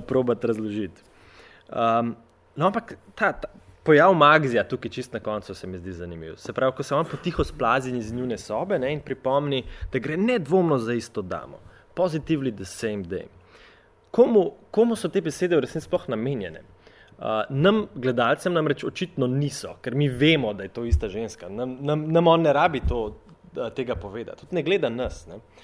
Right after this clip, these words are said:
Tako da te besede v resnici delujejo prej kot svoje nasprotje. Uh, na, jim dajejo vtis, kot da, da, da,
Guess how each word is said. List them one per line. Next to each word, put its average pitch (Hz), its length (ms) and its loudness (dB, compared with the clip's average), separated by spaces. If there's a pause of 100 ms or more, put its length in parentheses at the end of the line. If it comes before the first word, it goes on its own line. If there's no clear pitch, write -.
(220)
Tako 160 160 -4
da 156 80 -8
te 214 100 2
besede 214 360 0
v 196 100 4
resnici 190 260 -4
delujejo 160 400 2
prej 135 220 -2
kot - 100 -6
svoje 127 240 0
nasprotje. - 640 -10 (380)
Uh, 104 420 -2 (100)
na, 143 220 -6 (340)
jim 165 240 -4
dajejo 170 540 4
vtis, - 320 -6
kot 131 160 -2
da, 117 320 2
da, 113 180 -6
da, 131 200 -6